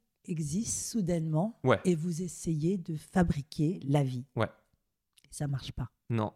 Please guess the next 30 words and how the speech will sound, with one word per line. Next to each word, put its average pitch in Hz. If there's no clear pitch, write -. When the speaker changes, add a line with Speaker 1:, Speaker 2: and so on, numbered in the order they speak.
Speaker 2:
Et 117
c'est 117
marrant 139
parce 123
que, 110
marrant, 104
<laughs> -
mais 117
en 127
tout 120
cas -
au 123
début, 120
on 101
essaye, 117
Speaker 1:
C'est 262
Speaker 2:
euh, 240
Speaker 1:
chouette 381
que 311
tu 254
dises 220
marrant, 185
parce 196
que -
la 226
Speaker 2:
<laughs> 165
Speaker 1:
P 269
M 254
A, 269
finalement, 220